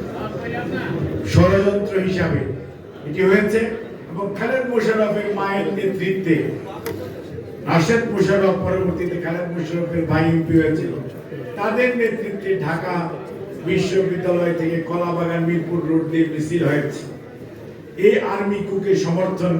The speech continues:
করে মানুষ যখন দিবালোকের মতো এটি বুঝতে পারল, তখন এই দেশের স্বাধীনতাকামী মানুষ এবং সেনাবাহিনীর দেশপ্রেমিক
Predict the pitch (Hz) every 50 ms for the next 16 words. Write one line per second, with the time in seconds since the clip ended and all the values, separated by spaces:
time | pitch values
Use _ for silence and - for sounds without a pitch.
0 | 151 143 135 127 120 117 - - - - - - - - - - - - - -
1 | - - - - - - - - - 151 165 190 226 240 247 240 240 226 202 -
2 | - - - - 180 190 196 196 196 202 202 196 196 202 202 190 190 185 185 190
3 | 185 170 170 170 160 170 175 - - 190 - - 202 202 202 202 202 202 208 220
4 | 220 220 220 - - - - - - - - - - - - - - - - -
5 | - - - 165 170 165 165 190 190 190 175 175 175 170 - - - 170 - -
6 | - - 135 139 143 170 170 170 170 165 170 160 - 156 156 156 156 156 151 147
7 | 147 165 170 180 170 180 - - - - - - - - - - - - - -
8 | - - - - - - - - - - - 151 160 156 175 175 170 160 143 -
9 | - - - - - - - - - - - - - - - - - - - -
10 | 202 214 220 226 220 220 208 202 202 208 202 190 170 - - - - - - -
11 | - - - - - - - - - 220 226 220 - - - 202 202 202 202 190
12 | 190 185